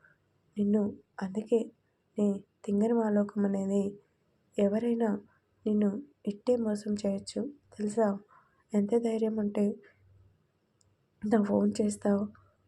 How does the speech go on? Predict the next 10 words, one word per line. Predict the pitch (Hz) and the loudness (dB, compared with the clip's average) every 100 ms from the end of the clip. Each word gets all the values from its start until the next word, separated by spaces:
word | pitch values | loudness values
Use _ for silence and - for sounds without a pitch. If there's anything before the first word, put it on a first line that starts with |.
| - | -8
కాస్త | 208 208 - | -4 -4 -2
కోపంగానే | 240 220 208 220 220 214 214 | -2 -2 -2 -4 -2 0 0
అంది | 208 196 202 - _ _ _ _ | 0 0 -2 -4 _ _ _ _
మధు. | 202 208 208 - - _ _ - | 2 4 4 0 -14 _ _ 4
ఓయ్ | 214 220 202 - _ _ - | 6 6 4 -4 _ _ -8
అన్నాడు | 202 202 208 208 | -4 0 2 2
విక్కీ. | 202 202 208 202 - - _ _ _ | 0 -2 -2 -2 -4 -18 _ _ _
దెబ్బకి | 202 202 208 233 233 208 - _ _ _ _ | -2 0 0 -2 -2 -6 -8 _ _ _ _
సైలెంట్ | - 208 202 226 233 | -4 0 0 0 -2
అయ్యింది | 208 202 202 202 | 2 4 4 4